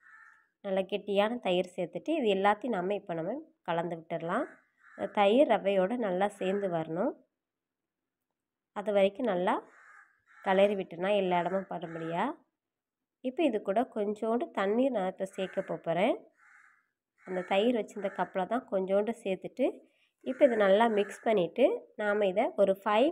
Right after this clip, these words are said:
மினிட்ஸ் வந்து நாம மூடி வைக்க போறோம். இந்த தயிர் ரவை எல்லாம்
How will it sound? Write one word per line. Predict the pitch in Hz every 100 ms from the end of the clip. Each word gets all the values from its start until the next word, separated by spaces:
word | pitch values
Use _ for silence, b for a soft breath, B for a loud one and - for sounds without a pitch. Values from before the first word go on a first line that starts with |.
| 294
மினிட்ஸ் | 220 233 - 202
வந்து | 185 254 226
நாம | 196 185
மூடி | 202 220 196
வைக்க | 165 175 -
போறோம். | 165 165 185 294 359 B B B
இந்த | 208 202 220
தயிர் | 202 220 240 254 202
ரவை | 185 214 196
எல்லாம் | 180 196